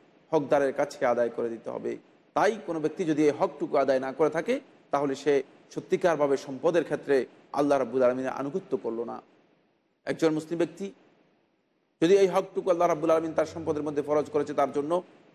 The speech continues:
এই হকটুকু যদি আদায় না করে থাকে, তাহলে সম্পদের ক্ষেত্রে সত্যিকারভাবে আল্লাহ রাব্বুল আলামিনের যে আনুগত্য করার কথা ছিল, সেই আনুগত্যটুকু একজন আদর্শ মুসলিম ব্যক্তি করল না। তাই প্রথম এই আদর্শ মুসলিম ব্যক্তিকে এটি উপলব্ধি করতে হবে যে এটি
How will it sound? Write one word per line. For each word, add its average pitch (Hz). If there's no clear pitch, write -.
এই 190
হকটুকু 196
যদি 165
আদায় 151
না 143
করে 135
থাকে, 165
তাহলে 147
সম্পদের 220
ক্ষেত্রে 196
সত্যিকারভাবে 214
আল্লাহ 170
রাব্বুল 156
আলামিনের 160
যে 170
আনুগত্য 196
করার 190
কথা 156
ছিল, 143
সেই 196
আনুগত্যটুকু 160
একজন 147
আদর্শ 131
মুসলিম 123
ব্যক্তি 113
করল 123
না। 117
তাই 175
প্রথম 151
এই 156
আদর্শ 147
মুসলিম 139
ব্যক্তিকে 190
এটি 156
উপলব্ধি 185
করতে 165
হবে 139
যে 139
এটি 131